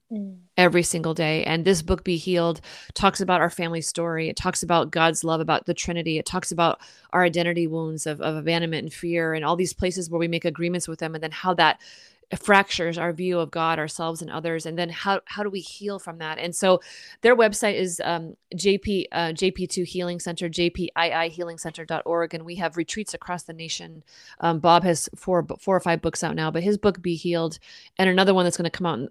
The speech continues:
Speaker 2: in the fall about sexual brokenness exclusively called Be Restored. That, that's just the number one book I recommend across the nation. I would, I would highly recommend it.
Speaker 1: Mm, awesome. And I agree with you. Like, the best thing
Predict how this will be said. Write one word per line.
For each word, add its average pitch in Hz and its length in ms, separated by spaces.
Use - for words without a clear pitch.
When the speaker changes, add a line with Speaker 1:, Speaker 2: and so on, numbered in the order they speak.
Speaker 2:
in 180 80
the 170 120
fall 165 240
about 160 180
sexual 175 320
brokenness 160 480
exclusively - 540
called 160 240
Be 160 100
Restored. 156 460
That, 175 280
that's 180 180
just 165 160
the 180 60
number 170 260
one 160 140
book 151 240
I 160 60
recommend 156 380
across - 340
the - 80
nation. 147 280
I 147 80
would, 147 240
I 165 120
would 151 120
highly 151 380
recommend - 420
it. - 140
Speaker 1:
Mm, 202 180
awesome. 175 400
And 190 100
I 185 40
agree 175 320
with 175 240
you. 165 240
Like, 165 280
the 202 160
best - 520
thing 160 400